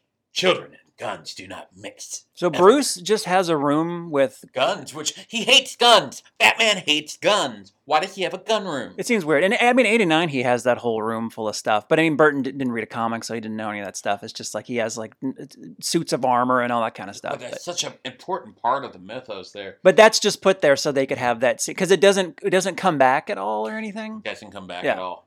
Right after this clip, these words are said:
Speaker 1: But yeah, that's, I, yeah, I didn't figure that, that, that is a, another P S A right there.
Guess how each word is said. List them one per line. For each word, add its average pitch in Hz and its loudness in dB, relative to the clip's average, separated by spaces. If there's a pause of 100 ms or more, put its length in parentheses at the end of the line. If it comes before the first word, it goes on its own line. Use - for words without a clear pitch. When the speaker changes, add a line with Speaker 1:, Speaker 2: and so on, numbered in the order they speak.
Speaker 1:
But 95 -16
yeah, 98 -8 (140)
that's, 131 0
I, 113 -4 (140)
yeah, 107 -4
I 101 -2
didn't 110 -14 (560)
figure 113 -12
that, 98 -14
that, 104 -6 (100)
that 110 -2
is 110 -10
a, 104 -10
another 101 -12
P 98 -16
S 92 -14
A 104 -14
right 92 -16
there. 98 -14